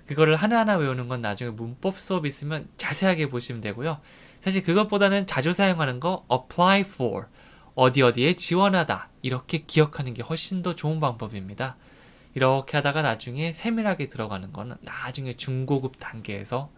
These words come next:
가주시면 되겠죠. 그래서 "I'd like to apply for the job." 그 일자리에 지원하고자 합니다. 지원하고 싶습니다. 라는 말이 됩니다.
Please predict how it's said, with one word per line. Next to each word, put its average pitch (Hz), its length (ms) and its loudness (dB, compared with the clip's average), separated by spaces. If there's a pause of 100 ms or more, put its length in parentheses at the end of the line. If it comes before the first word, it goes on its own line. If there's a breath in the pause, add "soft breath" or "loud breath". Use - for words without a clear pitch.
가주시면 117 520 -8
되겠죠. 101 400 -10 (580 soft breath)
그래서 139 480 -2 (640 loud breath)
"I'd 131 360 8
like 180 320 8
to 123 300 2 (200)
apply 202 680 4
for 135 260 -4
the 160 140 0
job." 151 280 2 (560 soft breath)
그 208 140 8
일자리에 156 600 6 (220)
지원하고자 175 600 6
합니다. 107 420 -2 (140)
지원하고 156 440 4
싶습니다. 101 640 -10
라는 120 240 -6
말이 131 220 0
됩니다. 104 480 -4